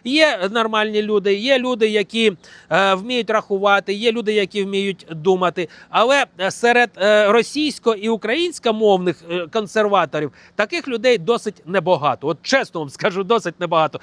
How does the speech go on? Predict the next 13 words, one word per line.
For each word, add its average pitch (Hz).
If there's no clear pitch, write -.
Коли 247
слухаєш 262
консерваторів 233
ан-, 220
англомовних, 233
так, 233
місцевих, 190
от 240
у 285
тих, 330
е, 214
голова 214
якось 202